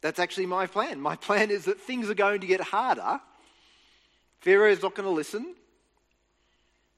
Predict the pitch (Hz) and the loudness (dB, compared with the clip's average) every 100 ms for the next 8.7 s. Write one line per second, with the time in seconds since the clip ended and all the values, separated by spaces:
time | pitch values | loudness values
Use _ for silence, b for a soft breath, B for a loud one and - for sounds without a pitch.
0 | _ _ _ _ _ _ _ b b b | _ _ _ _ _ _ _ b b b
1 | - 160 165 185 196 196 190 - 240 - | -6 -6 -4 -6 -4 -4 -8 -8 -10 -10
2 | - - - 220 - _ _ _ _ _ | -16 -20 -18 -18 -20 _ _ _ _ _
3 | _ _ _ _ _ _ _ _ _ 127 | _ _ _ _ _ _ _ _ _ -6
4 | 131 139 127 120 117 107 101 - - - | -4 -4 -8 -8 -12 -12 -14 -18 -20 -20
5 | - - - _ _ _ _ _ _ _ | -20 -20 -20 _ _ _ _ _ _ _
6 | _ _ _ _ _ _ _ _ _ _ | _ _ _ _ _ _ _ _ _ _
7 | _ _ _ _ _ _ _ _ _ - | _ _ _ _ _ _ _ _ _ -20
8 | 113 147 185 190 233 - 190 | -14 -12 -8 -8 -8 -10 -16